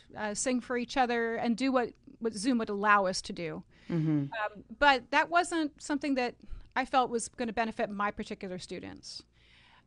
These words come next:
Speaker 1: Uh, if it's great for your students, great. And I saw some great Zoom recitals, some great, um, you know, kind of what I would call one way, where the students
Speaker 2: Mm.
Speaker 1: are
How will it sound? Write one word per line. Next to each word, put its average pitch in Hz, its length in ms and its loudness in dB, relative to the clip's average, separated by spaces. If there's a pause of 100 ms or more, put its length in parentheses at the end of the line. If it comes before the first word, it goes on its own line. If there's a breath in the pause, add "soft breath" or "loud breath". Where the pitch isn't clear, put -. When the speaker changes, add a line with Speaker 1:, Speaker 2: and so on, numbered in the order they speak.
Speaker 1:
Uh, 196 180 -6
if 233 160 -4
it's - 300 -8 (240)
great 277 220 0
for 294 80 -2
your 247 120 0
students, 233 360 -4
great. 294 560 -4
And 226 100 -2
I 214 60 0
saw 254 240 4
some 269 200 -2
great 220 400 -4 (200)
Zoom 220 260 -4
recitals, 254 840 0
some 202 220 -8
great, 220 600 -2 (400)
um, 180 420 -6 (540)
you 233 100 -8
know, 202 60 -4
kind 254 180 2
of 214 60 2
what 226 100 2
I 196 60 0
would 208 80 -6
call 214 160 4
one 226 240 2
way, 180 340 -2
where 196 140 -8
the 190 80 -4
students - 320 -2
Speaker 2:
Mm. - 40 -6
Speaker 1:
are - 40 -12